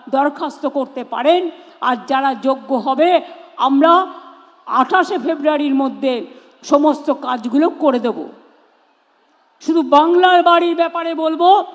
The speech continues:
আমরা এর আগেও, ঘর তো সবার চাই, কিন্তু সমস্যা হচ্ছে টাকার। অনেক টাকা আমরা পাই না। কেন্দ্র আমাদের টাকা এক লক্ষ পঁয়ষট্টি হাজার কোটি টাকা দেয়নি।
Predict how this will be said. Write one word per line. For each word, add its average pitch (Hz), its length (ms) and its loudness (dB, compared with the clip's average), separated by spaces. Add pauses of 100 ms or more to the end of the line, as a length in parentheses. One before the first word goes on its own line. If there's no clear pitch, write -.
(1200)
আমরা 302 380 6
এর 311 120 6
আগেও, 311 480 4 (960)
ঘর 240 280 -4 (120)
তো 330 120 -4
সবার 240 360 -10 (140)
চাই, 196 380 -14 (760)
কিন্তু 302 220 -4
সমস্যা 302 560 -8
হচ্ছে 294 320 -6
টাকার। 220 440 -12 (1120)
অনেক 320 300 -2 (100)
টাকা 339 240 -4
আমরা 349 240 0
পাই 349 340 -2
না। 339 320 -2 (920)
কেন্দ্র 349 380 0
আমাদের 330 440 2 (120)
টাকা 349 520 2 (520)
এক 311 260 -2 (100)
লক্ষ 349 360 0
পঁয়ষট্টি 339 760 -2
হাজার 311 380 -4
কোটি 302 260 -6
টাকা 294 300 -6
দেয়নি। 277 640 -4